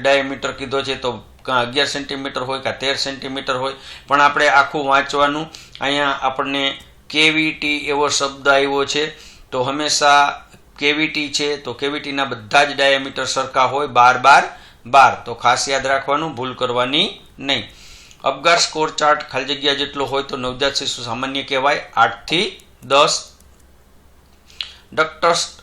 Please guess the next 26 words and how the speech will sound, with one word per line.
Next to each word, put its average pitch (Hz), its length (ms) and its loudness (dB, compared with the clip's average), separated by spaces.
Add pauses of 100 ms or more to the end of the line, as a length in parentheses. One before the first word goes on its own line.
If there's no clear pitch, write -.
આર્ટરિયોસિસ 151 720 2
ખાલી 135 140 0
જગ્યા 143 400 0
અને 135 140 -6
ખાલી 131 200 -2
જગ્યા 139 280 0
આર્ટરીના 135 360 -2
જોડાણથી 127 540 0
બને 131 300 -4
છે, 160 260 -2 (240)
એઓર્ટા 139 560 4
અને 131 260 -6
પલ્મોનરી 127 580 -4
આર્ટરી. 135 640 0 (880)
ખાલી 170 300 0
જગ્યા 175 200 0
સાંધાથી 160 720 -2
ઓક્સિપિટલ 151 640 -2
અને 143 240 -6
પેરાઇટલ 139 560 0
બોન 135 300 -2
જુદા 123 340 4
પડે 135 640 0 (260)
છે, 123 200 -4 (400)
તો 156 440 0
કોરોનલ. 143 640 0